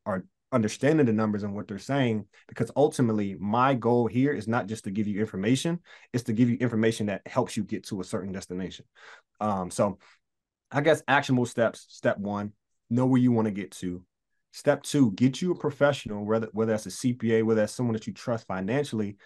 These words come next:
to be able to give you those keys so that you can now focus mainly on your business. Um, and I always say, just like me, I,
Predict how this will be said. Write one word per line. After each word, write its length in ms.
to 80
be 120
able 160
to 120
give 260
you 120
those 220
keys 340
so 80
that 220
you 80
can 140
now 160
focus 440
mainly 360
on 160
your 100
business. 480
Um, 440
and 140
I 40
always 280
say, 160
just 220
like 160
me, 260
I, 140